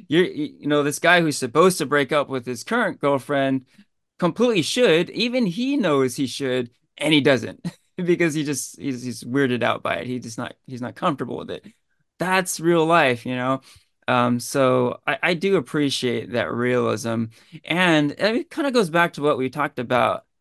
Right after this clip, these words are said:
before about, uh, characters tend to be more relatable if they're flawed, right? Uh,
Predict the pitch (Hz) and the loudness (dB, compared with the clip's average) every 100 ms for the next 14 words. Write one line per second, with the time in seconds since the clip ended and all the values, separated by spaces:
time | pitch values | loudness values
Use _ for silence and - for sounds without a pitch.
0 | _ 156 135 247 254 139 131 127 123 - | _ -10 -4 0 2 4 6 6 4 -2
1 | _ _ _ _ _ _ _ _ _ _ | _ _ _ _ _ _ _ _ _ _
2 | _ _ _ _ 127 131 131 - 202 220 | _ _ _ _ 0 0 0 -2 -2 -2
3 | - 156 147 135 123 - - _ _ _ | 0 4 6 4 2 -4 -10 _ _ _
4 | _ _ _ _ _ - 196 190 170 175 | _ _ _ _ _ 0 2 2 0 0
5 | 151 143 123 147 135 127 123 123 156 170 | 2 2 2 2 2 2 0 0 0 0
6 | 123 120 135 - 202 - - 160 262 - | 0 0 0 -2 -4 -6 -4 -2 0 0
7 | 151 139 139 160 | 0 0 2 0